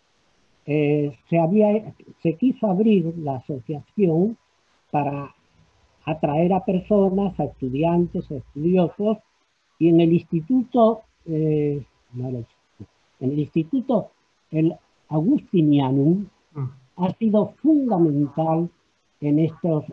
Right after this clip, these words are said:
Speaker 1: enlaces de, de, de, de, de estudiosos, de interesados en la patrística, al punto de que después hace también esta carrera, eh, en los estudios patrísticos,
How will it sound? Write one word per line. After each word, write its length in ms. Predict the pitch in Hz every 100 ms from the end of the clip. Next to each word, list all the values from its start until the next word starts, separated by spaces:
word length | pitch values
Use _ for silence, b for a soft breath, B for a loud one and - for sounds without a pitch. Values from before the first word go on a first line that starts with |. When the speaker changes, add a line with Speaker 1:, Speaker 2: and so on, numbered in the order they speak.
| _ _ -
Speaker 1:
enlaces 800 | 156 147 147 151 156 165 156 156 _ _ _ _ -
de, 340 | 131 127 127
de, 160 | 120 127
de, 180 | 120 120
de, 160 | 123 117
de 140 | 131
estudiosos, 920 | 123 - 135 143 190 170 - 175 170
de 60 | 143
interesados 960 | 120 110 117 107 - 185 180 165 180 180 _ _ -
en 140 | 143
la 100 | 151
patrística, 800 | 156 185 214 175 - 175 196 214 _ _ -
al 160 | 226
punto 480 | 220 226 208 214 214
de 200 | 180 180
que 120 | 170 165
después 720 | 135 - 175 175 202 226 - _ _ _ _ _ _ _ _ _ _ -
hace 320 | 165 160 175
también 800 | 175 180 170 165 165 180 208 160
esta 280 | 127 - 151
carrera, 680 | 165 156 170 180 151 160 190 - _ _ _ _ _ -
eh, 320 | 120 117 123
en 80 | 120
los 160 | 117
estudios 420 | 110 - 113 113 120
patrísticos, 680 | 185 151 120 110 101 -